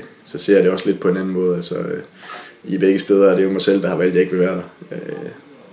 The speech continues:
både i Randers, hvor jeg fik tilbudt en forlængelse, og sagde nej til den, og, og også i Vejle, hvor jeg, hvor jeg, hvor jeg bare sagtens kunne være blevet, og, øh, og være lige, på lige fod med de andre. Øh, så på den måde,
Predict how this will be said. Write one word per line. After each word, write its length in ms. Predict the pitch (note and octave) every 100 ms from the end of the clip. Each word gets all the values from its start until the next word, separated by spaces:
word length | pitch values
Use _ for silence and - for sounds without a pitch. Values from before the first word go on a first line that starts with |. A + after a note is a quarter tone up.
| - -
både 280 | F2 F2+ F#2+
i 100 | F#2
Randers, 240 | F#2 F2+
hvor 120 | F#2
jeg 100 | F2+
fik 280 | F#2+ F2 - -
tilbudt 260 | F#2+ F#2+
en 60 | F2+
forlængelse, 420 | F2 G2 G2 F2
og 60 | F2
sagde 180 | E2+ F2+
nej 200 | F#2 -
til 140 | F2+
den, 180 | G2 - - - - - - -
og, 100 | G2
og 160 | F#2 F2+ E2
også 180 | F#2 G2+
i 40 |
Vejle, 260 | F2 G2 G2+
hvor 200 | F#2 G2
jeg, 100 | F2+ F#2
hvor 120 | F2+
jeg, 140 | F2+ E2+
hvor 160 | E2+ F#2
jeg 100 | F2+ - E2+ -
bare 160 | E2
sagtens 260 | - F#2+ F2+
kunne 100 | F2+
være 80 | E2
blevet, 260 | G2 B2
og, 400 | G2+ F2+ F2 -
øh, 120 | - - - - - - - - - - -
og 200 | G2 F#2
være 100 | F#2+
lige, 100 | G2+ G2+ -
på 80 | -
lige 140 | G2+ G#2+
fod 140 | G#2+
med 100 | G2+
de 80 | F#2+
andre. 180 | G2 A#2 - -
Øh, 320 | F#2 F2 F2+ - - - - - - - - -
så 180 | -
på 60 | F2
den 120 | G#2+
måde, 400 | A2 G#2 G2+ G2